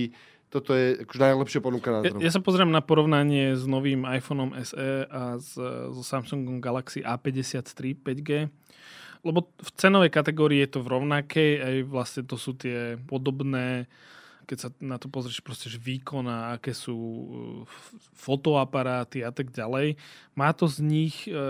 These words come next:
Speaker 2: najmenšiu baterku, čo inak, že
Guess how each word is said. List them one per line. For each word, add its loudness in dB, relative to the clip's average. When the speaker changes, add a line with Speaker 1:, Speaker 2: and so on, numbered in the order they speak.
Speaker 2:
najmenšiu 2
baterku, -4
čo 0
inak, 2
že 2